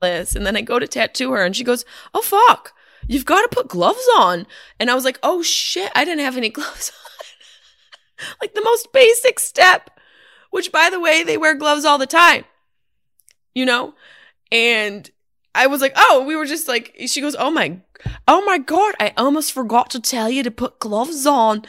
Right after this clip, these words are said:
I know that was more like a drunk marionette puppet from Ireland, but give me a break.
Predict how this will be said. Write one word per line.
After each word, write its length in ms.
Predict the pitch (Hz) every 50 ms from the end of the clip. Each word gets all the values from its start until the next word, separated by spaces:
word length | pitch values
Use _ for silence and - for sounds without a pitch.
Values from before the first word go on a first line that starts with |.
| - - - - _ _ -
I 80 | 202
know 140 | 214 196 190
that 160 | 185 - -
was 180 | - 170 170 185
more 240 | 180 175 165 165 160
like 160 | 156 151 -
a 60 | 156
drunk 460 | 165 160 - 196 160 143 - - - _ _ _ _ _ _ _ _ _ _ _ -
marionette 500 | 180 180 175 175 175 165 160 151 - -
puppet 320 | - 202 170 - - -
from 180 | - - 175 156
Ireland, 460 | 156 156 165 185 202 208 220 240 220
but 640 | 185 180 170 175 175 175 175 170 170 - _ _ _ _ _ _ _ _ _ _ _ _ _ _ _ _ _ _ _ _ _ _ _ _ _
give 160 | - 240 220
me 460 | 233 233 233 _ _ _ _ - 240
a 40 | 214
break. 320 | 208 - - - - -